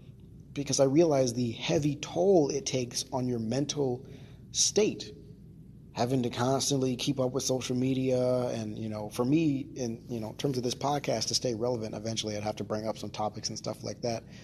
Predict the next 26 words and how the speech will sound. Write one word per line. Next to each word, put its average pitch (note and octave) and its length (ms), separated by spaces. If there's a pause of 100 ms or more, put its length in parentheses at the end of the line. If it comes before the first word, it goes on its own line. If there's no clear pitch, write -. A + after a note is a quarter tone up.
(380)
Um, G#2+ 520 (580)
and C3 160
then C3+ 240
to B2 580
market B2+ 400
yourself A#2+ 320
on A#2+ 120
social A#2 280
media, B2 400
TikTok, A2 760 (440)
Instagram, A2 800 (260)
Twitter. A#2 720 (640)
Facebook's - 460
not G#2 120
really G2+ 240
a, G2 60 (240)
a G2 60 (280)
care. G2+ 380 (160)
I A2+ 80
wouldn't G2+ 220
have G2 160 (480)
gone A2 200
back G#2 240
there A2 140
anyway. G2+ 360 (600)
Um, A2 420